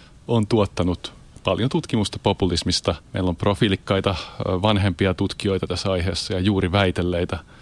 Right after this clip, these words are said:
erinomaisia väitöskirjoja on tästä, tästä just syntynyt. Varmaan se perusasia,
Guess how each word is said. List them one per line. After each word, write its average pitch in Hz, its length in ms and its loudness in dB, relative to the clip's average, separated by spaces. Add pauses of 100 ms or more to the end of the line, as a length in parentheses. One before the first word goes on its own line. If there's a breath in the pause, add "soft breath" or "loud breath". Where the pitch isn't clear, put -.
(360 loud breath)
erinomaisia 92 640 4
väitöskirjoja 95 680 2
on 95 80 2
tästä, 92 280 0 (100)
tästä 98 340 2
just 98 220 2
syntynyt. 95 500 4 (640 loud breath)
Varmaan 190 260 4
se 160 80 0
perusasia, 110 680 2